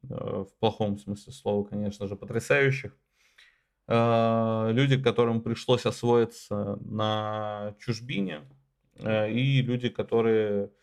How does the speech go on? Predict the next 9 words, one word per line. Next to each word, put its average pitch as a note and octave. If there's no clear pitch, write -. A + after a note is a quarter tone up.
хотят A2+
домой, A2+
но G#2+
не G#2
знают, G#2
стоит -
ли. -
Такие B2
дела. G#2